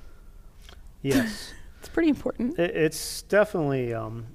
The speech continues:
Speaker 1: a, a substan-, substantial thing. So what about the person who says, "Ah, uh, I'm not going to do that"? What, what's the downside? They're just like, "I don't wanna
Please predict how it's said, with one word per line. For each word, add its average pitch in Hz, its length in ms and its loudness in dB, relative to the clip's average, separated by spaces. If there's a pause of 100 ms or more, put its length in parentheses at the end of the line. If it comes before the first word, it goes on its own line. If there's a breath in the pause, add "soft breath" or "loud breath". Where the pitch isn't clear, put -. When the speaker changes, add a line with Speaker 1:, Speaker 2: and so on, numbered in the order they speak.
(220)
Speaker 1:
a, 147 60 -8
a 135 260 -6
substan-, 131 560 -4
substantial - 720 -4
thing. 131 160 -4
So - 160 -2
what 165 260 4
about 180 240 6
the - 60 -14
person 143 320 0
who 127 40 -4
says, 127 340 -6
"Ah, 151 280 -4 (600 soft breath)
uh, 135 200 -2
I'm 139 160 0
not 127 220 0
going 117 340 -2
to 110 140 -6 (400)
do 104 220 -2
that"? 90 260 -6
What, 127 220 0
what's 135 400 4
the 135 100 2
downside? 107 640 -4
They're 107 140 -4
just 110 180 -6
like, 120 160 -2
"I 120 120 0
don't 113 140 0
wanna 107 260 -6